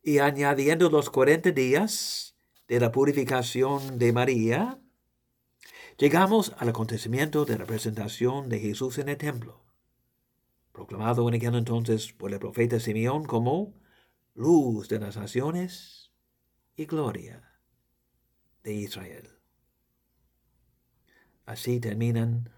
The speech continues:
los cuatrocientos noventa días de la ejecución del plan salvífico de Dios de introducir al mundo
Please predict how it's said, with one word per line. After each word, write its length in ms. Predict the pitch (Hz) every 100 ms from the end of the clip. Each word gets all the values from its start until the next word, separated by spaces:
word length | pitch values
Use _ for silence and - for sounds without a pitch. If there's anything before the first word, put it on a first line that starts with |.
| _ _
los 180 | - -
cuatrocientos 800 | - 120 135 139 - 113 110 110
noventa 380 | 104 104 104 104
días 640 | 117 127 120 - - - - - - -
de 160 | - 113
la 100 | 104
ejecución 1080 | - 160 165 113 - 104 - 107 127 156 127
del 160 | 98
plan 320 | - 123 151
salvífico 680 | 127 117 117 143 147 139 131
de 120 | 113
Dios 680 | 120 175 214 - - - - - - - - - -
de 80 | -
introducir 580 | 113 123 113 113 131 139
al 120 | 139
mundo 520 | 143 120 - - -